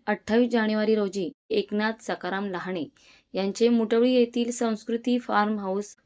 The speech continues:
पुगाव येथे आयोजित करण्यात आला. या वार्षिक स्नेह संमेलनाला तसेच वनभोजनाला भरभरून प्रतिसाद देत विविध कार्यक्रमाचा आनंद घेत वनभोजनाचा आस्वाद घेतला. कोलाड विभागीय ज्येष्ठ नागरिक संघटना यांच्या संकल्पनेतून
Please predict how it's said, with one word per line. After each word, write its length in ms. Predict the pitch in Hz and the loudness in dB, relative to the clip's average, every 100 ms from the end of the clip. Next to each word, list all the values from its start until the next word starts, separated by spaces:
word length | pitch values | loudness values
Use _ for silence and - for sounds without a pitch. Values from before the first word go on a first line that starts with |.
| - | 2
पुगाव 340 | 233 247 254 | 6 8 8
येथे 340 | 254 233 233 226 | 6 4 4 6
आयोजित 220 | 180 190 - | 4 -2 -4
करण्यात 300 | 180 170 175 | -4 -2 -4
आला. 160 | 175 170 _ _ - | -4 -6 _ _ -10
या 200 | 185 196 | -4 0
वार्षिक 420 | 202 202 - 254 | 0 0 -2 -2
स्नेह 300 | 254 240 233 | 2 2 2
संमेलनाला 760 | 233 214 202 208 202 202 202 196 208 _ _ - | -2 -2 -2 -2 -2 -2 -4 -8 -12 _ _ -8
तसेच 420 | 226 - 240 240 | -2 4 4 2
वनभोजनाला 880 | 214 214 247 269 208 190 190 180 170 - - | -2 -2 0 2 0 -2 -4 -4 -8 -10 -6
भरभरून 520 | 214 247 254 262 277 | 2 4 6 6 6
प्रतिसाद 500 | 294 220 196 - 202 | 4 0 -4 -4 -4
देत 400 | 185 196 214 233 _ | -2 0 0 -2 _
विविध 300 | 202 214 269 | -2 0 2
कार्यक्रमाचा 760 | 294 269 247 240 233 226 226 226 226 - | 0 0 0 0 0 0 -2 -2 -2 -4
आनंद 300 | 190 226 233 | -2 0 0
घेत 220 | 214 160 - - | 0 -4 -4 2
वनभोजनाचा 840 | 240 269 262 233 196 185 175 220 | 6 6 4 2 0 -4 -4 -2
आस्वाद 420 | 214 165 160 156 - | -2 -4 -8 -8 -8
घेतला. 260 | 147 - 151 - _ | -10 -10 -12 -14 _
कोलाड 380 | - 196 202 220 | -2 4 4 4
विभागीय 500 | 214 208 214 214 226 | 2 0 0 2 0
ज्येष्ठ 340 | 208 185 - | 0 -4 -4
नागरिक 420 | 220 214 196 220 220 | -2 -2 -2 -2 -4
संघटना 540 | 220 196 208 208 214 | -6 -6 -6 -6 -6
यांच्या 440 | 208 190 175 214 | -4 -6 -6 -6
संकल्पनेतून 920 | 214 196 175 240 247 233 226 226 247 | -4 -8 -4 -2 -2 -4 -4 -2 -2